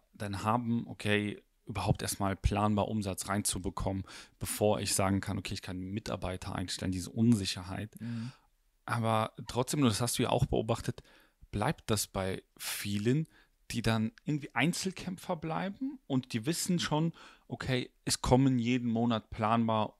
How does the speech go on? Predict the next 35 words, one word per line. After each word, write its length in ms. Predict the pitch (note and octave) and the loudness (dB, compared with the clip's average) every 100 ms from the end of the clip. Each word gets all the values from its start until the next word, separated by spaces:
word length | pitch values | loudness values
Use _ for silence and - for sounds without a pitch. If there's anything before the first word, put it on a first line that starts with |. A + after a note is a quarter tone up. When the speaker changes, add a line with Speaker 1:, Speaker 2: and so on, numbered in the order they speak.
| _ - | _ -8
Speaker 1:
Objekte 540 | G#2 A2 - - G2+ | -4 -4 -4 -4 0
rein, 360 | G2+ B2+ F#3+ G3+ - - | 4 4 4 0 -4 -10
Speaker 2:
Mhm. 260 | A#2+ A2 B2 | -8 -6 -2
Speaker 1:
aber 180 | A2 | 2
die 120 | A2+ C3 | 2 6
dann 160 | C#3+ | 6
in 100 | B2+ | 6
diesem 300 | A2+ G#2+ G#2+ | 2 0 0
goldenen 600 | F#2+ A#2+ C#3+ C#3 C3+ A#2+ A#2 | 8 12 12 10 6 6 4
Hamsterrad 640 | C#3 - A2 F#2 F2+ - | 0 0 -2 -2 -6 -8
drin 260 | - F#2 F2 | -6 -4 -4
sind, 280 | F2 F2+ G2 | -6 -8 -6
ne? 120 | G2 | 0
Immer 200 | G#2+ A2 | 0 0
in 80 | G#2+ | 0
diesem, 220 | G#2+ G#2 | 0 0
man 160 | G#2 A2 | 0 0
muss 200 | A2 - | -2 -4
alles 340 | C3+ C3+ C3 | 0 2 4
selbst 220 | A#2 A2+ | 4 2
machen, 120 | A#2 G#2 | -2 -4
man 80 | G#2+ | -4
muss 140 | - | 0
alles 300 | A#2 C3 - | 2 2 4
selbst 180 | A#2+ - | 2 2
machen, 140 | B2 | 2
man 100 | B2 | 2
verdient 440 | B2 A#2+ B2+ E3+ - | 2 -2 0 -2 -2
gutes 340 | D#3 C#3+ - | -6 -6 0
Geld 340 | C3 D3 F3+ | 4 4 4
für 160 | - D3+ | -2 -4
sich, 220 | C#3+ D3 | -2 -2
okay, 280 | C#3 - C#3+ | -2 -2 -2
keine 300 | - C3 B2 | -2 0 -2
Frage, 380 | - B2 B2+ | 0 0 2